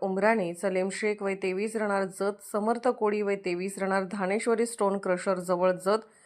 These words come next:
व एक अल्पवयीन असे चौघांनी मिळून ट्रकला आडवी मोटरसायकल मारून ट्रक चालकाला मारहाण करून त्याच्याकडील सुमारे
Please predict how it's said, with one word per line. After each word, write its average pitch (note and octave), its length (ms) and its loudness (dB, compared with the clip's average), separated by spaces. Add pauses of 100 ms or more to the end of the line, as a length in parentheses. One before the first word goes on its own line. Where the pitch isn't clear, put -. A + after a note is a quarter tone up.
(380)
व G#3+ 60 6
एक A#3 260 8
अल्पवयीन C4 480 6
असे B3+ 200 2
चौघांनी G#3 460 4
मिळून G3+ 240 2
ट्रकला G3+ 380 2
आडवी G3 280 4
मोटरसायकल G3+ 600 -2
मारून F#3+ 420 2 (480)
ट्रक B3+ 280 6
चालकाला G#3 500 6
मारहाण F#3+ 520 2
करून G#3+ 280 0
त्याच्याकडील G3 540 -2
सुमारे G3+ 520 2